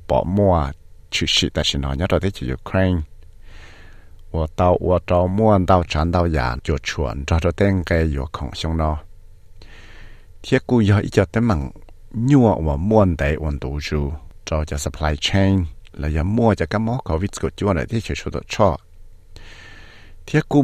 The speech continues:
mua tế มั่ง cho tên cái 我 chỉ 就 空 là 就 là gì. 我 giờ tế 呀 我 R B A là Reserve Bank of Australia 能 chỉ một bằng xíu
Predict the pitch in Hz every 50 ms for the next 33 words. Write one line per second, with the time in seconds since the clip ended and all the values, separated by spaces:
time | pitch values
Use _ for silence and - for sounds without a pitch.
0 | 139 143 139 135 113 - - 113 135 117 80 65 - - - 85 82 76 73 73
1 | - - - - - - - - 104 101 98 90 85 76 - 73 67 65 65 60
2 | 62 64 69 - - - - - 78 - - - - - 64 64 65 64 65 -
3 | - - - - 80 53 60 71 71 - 92 85 71 69 - - - - 64 60
4 | - - - - - - - - - - - - - - - - - - - -
5 | - - - 73 71 71 73 85 82 80 - - 104 101 95 85 80 78 67 69
6 | - 67 76 78 - - 90 95 92 82 85 82 - - 76 76 73 78 78 78
7 | 80 80 78 71 - - 82 82 73 90 90 90 - - 104 98 95 98 92 -
8 | - 92 85 78 78 78 82 95 110 107 - 87 87 101 104 - 90 82 - -
9 | 65 67